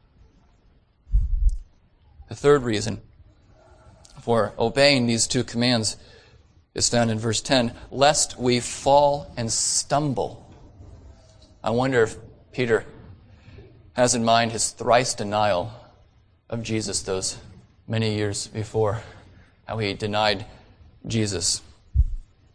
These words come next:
If God has elected you, your election is sure. It's, it's not going to, you can't be unelected. If God has,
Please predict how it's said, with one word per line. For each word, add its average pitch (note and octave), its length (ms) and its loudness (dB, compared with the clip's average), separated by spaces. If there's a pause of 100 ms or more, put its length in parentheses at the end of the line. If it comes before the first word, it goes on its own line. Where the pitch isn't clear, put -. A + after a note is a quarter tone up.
(1900)
If B2+ 160 0
God E3+ 260 4
has C3 220 -2
elected A2 480 -2
you, C3 240 -6 (1080)
your C#3 320 4
election A2+ 520 0
is G2+ 120 -8
sure. - 360 -6 (800)
It's, - 340 -6 (300)
it's - 180 -12
not A2+ 260 0
going A2+ 160 -2
to, A2 220 -6
you A2+ 100 -2
can't C#3+ 240 -6
be B2 100 -4 (100)
unelected. A2 680 -6 (640)
If - 160 -16
God D3 220 8
has, B2 280 -2